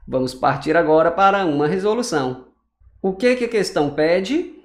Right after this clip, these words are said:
A distância aproximada entre uma cabine e outra. É para a gente utilizar π como três vírgula quatorze. Bom, vamos lá, vamos investigar isso aqui.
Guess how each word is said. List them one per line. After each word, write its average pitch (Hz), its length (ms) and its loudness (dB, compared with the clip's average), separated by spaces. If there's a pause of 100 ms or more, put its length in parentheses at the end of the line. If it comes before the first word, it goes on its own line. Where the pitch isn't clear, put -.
(420)
A 151 120 4
distância 175 960 -2 (360)
aproximada 170 1040 0
entre 220 320 -2
uma 185 140 -2
cabine 156 420 0
e 226 40 0
outra. 156 500 -2 (120)
É 139 160 0
para 135 200 2
a - 20 -2
gente 131 240 -6
utilizar 135 560 -4
π 185 160 -8
como 156 240 -4
três 143 340 -4
vírgula 147 320 -6
quatorze. 139 600 -4 (180)
Bom, 160 260 0
vamos 220 220 -2
lá, 190 160 4
vamos 185 300 -2
investigar 175 640 0
isso 139 160 -6
aqui. - 340 -12